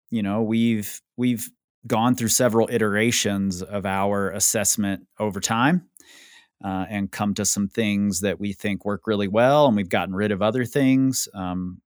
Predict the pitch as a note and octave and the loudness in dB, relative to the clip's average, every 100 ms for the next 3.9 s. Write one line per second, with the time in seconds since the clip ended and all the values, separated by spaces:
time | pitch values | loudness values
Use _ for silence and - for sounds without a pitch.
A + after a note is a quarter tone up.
0 | _ - A2 G#2 - A2 G#2+ - G#2+ G#2 | _ -4 -2 0 -2 -2 -2 -4 -2 0
1 | G#2 G#2 G#2 G2+ - - G#2 A2+ G2+ G#2+ | 0 0 -2 -4 -8 -6 0 2 2 0
2 | A2+ A2 A2 A#2+ C#3+ C#3+ C#3 G#2 G#2 - | 0 0 2 2 4 2 0 -2 -2 -2
3 | A2 G2+ G#2 F#2+ - A2 G#2+ G#2 G2+ | -2 -2 -4 -4 -4 -2 0 0 -2